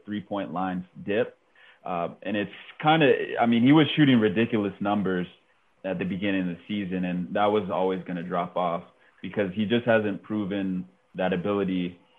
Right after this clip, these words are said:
as we've seen, uh, to shoot at a high efficiency. So that going with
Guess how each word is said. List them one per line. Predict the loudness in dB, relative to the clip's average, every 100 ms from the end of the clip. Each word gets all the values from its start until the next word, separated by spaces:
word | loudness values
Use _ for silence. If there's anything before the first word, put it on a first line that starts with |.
| _ -6
as | -6
we've | -2 -4 -6
seen, | -6 -2 -2 -4 -4
uh, | -6 -6 -8 -12
to | -8 -6
shoot | -4 -2
at | -2
a | -2 -2
high | -2 0
efficiency. | 0 -4 -8 -8 -12 -10 -12 -12 _ _ _ _ -4
So | 2 2 2 -6 _ _ _ _ _ _ _ _
that | 0 4 6 6 2 -8 0
going | 4 4 4 4
with | 4 2